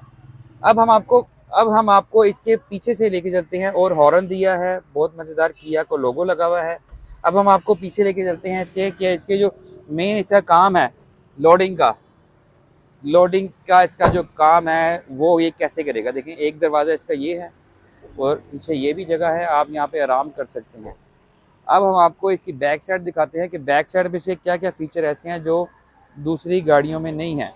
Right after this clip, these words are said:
अब आप देखें back side से Petrol tank यहाँ पे दिया हुआ है। Tire दिखाएं, पहले हम tire दिखाते हैं।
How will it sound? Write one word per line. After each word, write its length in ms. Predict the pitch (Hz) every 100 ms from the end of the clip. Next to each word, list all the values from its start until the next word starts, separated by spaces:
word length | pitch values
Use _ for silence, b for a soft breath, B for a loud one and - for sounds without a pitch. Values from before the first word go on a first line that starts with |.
| - - - - _ _ _ -
अब 160 | 196 214
आप 140 | 208
देखें 420 | 196 190 208 220 - _ _ _ _ _ _ _ 131
back 440 | 131 165 175 156
side 260 | - 160 135
से 120 | 117 101 _ _ - _ -
Petrol 360 | 151 156 202
tank 240 | 196 190 185
यहाँ 140 | 175
पे 100 | 196
दिया 220 | 196 202
हुआ 100 | 185
है। 100 | 190 - _ _ _ -
Tire 220 | 185 202
दिखाएं, 300 | 196 196 208
पहले 180 | 196 202
हम 140 | 196
tire 260 | 185 170 190
दिखाते 320 | 202 190 190
हैं। 120 | 196